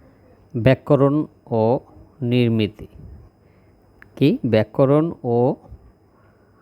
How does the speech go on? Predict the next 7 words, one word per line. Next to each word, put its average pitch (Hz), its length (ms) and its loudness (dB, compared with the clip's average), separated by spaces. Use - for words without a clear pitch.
নির্মিতি। 143 880 0
আমার 117 400 2
বাংলা। 98 480 -6
এই 123 200 2
বিষ-, 123 340 -4
এই 110 380 -2
ব্যাকরণ 117 800 0